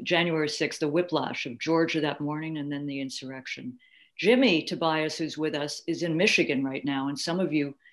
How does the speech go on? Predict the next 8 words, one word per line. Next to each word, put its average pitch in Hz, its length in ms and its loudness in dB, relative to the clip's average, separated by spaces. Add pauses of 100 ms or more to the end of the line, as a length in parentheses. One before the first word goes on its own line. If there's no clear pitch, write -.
(320)
you 190 100 -2
know, 175 100 4
may 165 180 4
follow 180 400 6
that 151 200 2
the 147 260 2 (440)
insurrection 190 880 4 (760)
occupation, 165 920 4